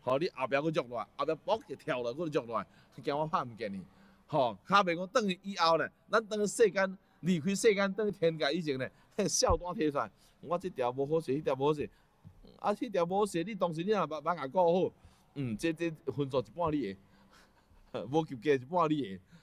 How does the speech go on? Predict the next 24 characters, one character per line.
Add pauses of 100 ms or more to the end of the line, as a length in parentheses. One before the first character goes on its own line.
(480)
三
扣
扣
扣
到
尾
害
啊， (200)
人
个
无
及
格，
佫
惊
一
年， (400)
世
间
佫
一
年，
佫
活